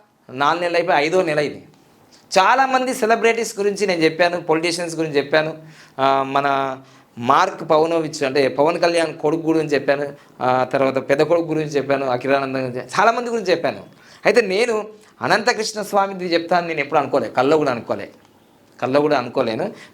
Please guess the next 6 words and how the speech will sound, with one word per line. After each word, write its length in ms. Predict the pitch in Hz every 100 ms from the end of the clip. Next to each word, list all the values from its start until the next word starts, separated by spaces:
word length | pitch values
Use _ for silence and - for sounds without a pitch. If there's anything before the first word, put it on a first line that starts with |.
| 135
వేణుస్వామిది 520 | 214 269 220 254 262 262
కూడా 100 | 240
చెప్పా, 180 | 185 139 - _ _ _ 127
మీకు 140 | 135
తెలుసు, 220 | 170 170 - - - _ _ _ _ 120
వేణుస్వామిది 640 | 143 208 226 214 214